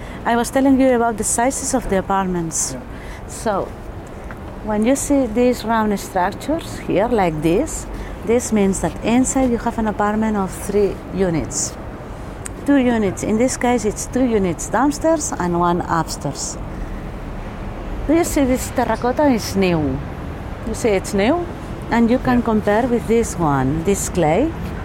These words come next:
Speaker 1: This is old and this is
Speaker 2: Yeah.
Speaker 1: new, right? Behind these structures, you would find the stair,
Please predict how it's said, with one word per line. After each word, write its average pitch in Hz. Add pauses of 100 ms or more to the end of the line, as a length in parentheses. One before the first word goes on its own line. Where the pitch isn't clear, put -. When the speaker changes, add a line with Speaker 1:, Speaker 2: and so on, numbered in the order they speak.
(240)
Speaker 1:
This 208
is -
old 214 (180)
and 196
this 190
is -
Speaker 2:
Yeah. 190
Speaker 1:
new, 170 (240)
right? 175 (2000)
Behind 254
these 233
structures, 277 (240)
you 226
would 226
find 220
the 214
stair, 220